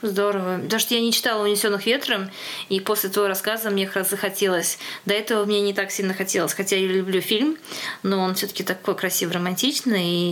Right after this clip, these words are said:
я думала, что, ну, читать огромную книгу, а,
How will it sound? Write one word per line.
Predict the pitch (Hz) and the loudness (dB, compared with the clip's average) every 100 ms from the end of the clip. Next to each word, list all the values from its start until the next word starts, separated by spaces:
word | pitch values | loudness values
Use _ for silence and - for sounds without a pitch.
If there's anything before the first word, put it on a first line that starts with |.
| - | 2
я | 190 | 0
думала, | 180 180 180 175 | 2 0 0 2
что, | - - 175 - - - | 0 0 -2 -4 -14 -6
ну, | 196 | -2
читать | 190 - 180 | 0 2 0
огромную | 180 190 180 180 | 0 2 0 0
книгу, | 190 214 262 233 190 180 175 - - - - - - | 2 2 2 2 2 2 -2 -6 -14 -20 -20 -20 -6
а, | 202 185 175 | 0 2 2